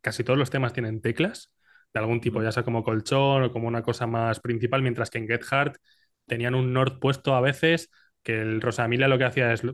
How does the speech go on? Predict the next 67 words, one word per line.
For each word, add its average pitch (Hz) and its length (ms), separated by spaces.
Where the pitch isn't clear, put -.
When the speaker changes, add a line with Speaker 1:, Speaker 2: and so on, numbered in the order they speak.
Speaker 1:
o 131 120
toco 143 200
la 165 120
guitarra 180 400
o 156 80
toco 156 240
el 123 120
North, 110 280
pero 113 460
las 117 120
dos 123 120
cosas 123 260
no. 107 180
Speaker 2:
Ujú. 110 140
Speaker 1:
Que 113 80
luego 139 200
es 156 120
un 160 60
poco 160 180
lo 147 100
que 127 80
has - 80
hecho 131 160
tú, 131 140
Jordi, 120 260
a 104 60
ver 127 140
cómo 151 160
defienden 143 280
esto 135 160
en 131 60
directo. 110 400
Pero 127 200
creo 143 160
que 170 100
han 165 80
intentado 160 460
eso, 135 180
como 123 120
hacer. 143 280
Luego 180 180
hay, 202 120
luego 180 180
hay 202 60
cosas 202 240
un 147 60
poco 143 160
extrañas, 127 400
porque 120 180
hay 147 40
una 185 120
guitarra, 151 480
me 123 140
acuerdo, 139 280
no 139 80
sé 135 120
en 151 60
qué 127 120
tema, 123 240
creo 131 140
que 143 120
en 120 140
The 113 80
Weatherman 165 420
o 147 80
en 139 60
Empires, 139 520